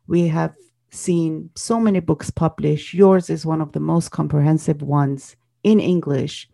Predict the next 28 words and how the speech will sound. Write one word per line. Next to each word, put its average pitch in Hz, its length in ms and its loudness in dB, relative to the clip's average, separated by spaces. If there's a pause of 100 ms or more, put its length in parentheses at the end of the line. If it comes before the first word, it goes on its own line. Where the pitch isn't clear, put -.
(560)
or 156 180 -4
I 151 120 -2
should - 220 -10
say 156 140 0
the 147 120 0
first 175 420 0
one 151 220 -2
that 151 200 -4
goes 156 300 0
into 147 240 -4
details 151 640 -2
about 147 280 -4
what 147 160 -2
happened 139 600 -4 (500)
in 156 140 0
the 143 200 -2
eighties 160 400 4
in 147 140 0
Iran. 139 560 -2 (340)
So 202 280 4
talk 302 340 -2
a - 80 0
little 214 240 6
bit 202 160 4
about 160 640 -2 (680)
the 175 120 0
public 196 500 2
outcry 170 760 0